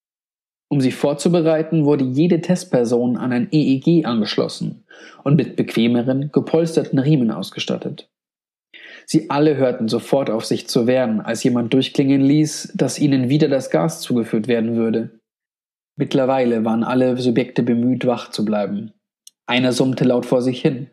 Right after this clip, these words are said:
Der inzwischen Stumme stemmte seine Beine gegen die Gurte,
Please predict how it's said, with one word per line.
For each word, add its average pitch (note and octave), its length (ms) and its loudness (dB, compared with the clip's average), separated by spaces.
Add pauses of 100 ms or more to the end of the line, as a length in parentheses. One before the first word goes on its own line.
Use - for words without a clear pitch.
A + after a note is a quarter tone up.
(540)
Der C#3 80 2
inzwischen C3 460 0
Stumme E3 480 0
stemmte D#3+ 440 0
seine C3+ 220 2
Beine C#3 320 0
gegen C3+ 240 0
die C3 140 2
Gurte, A2+ 420 0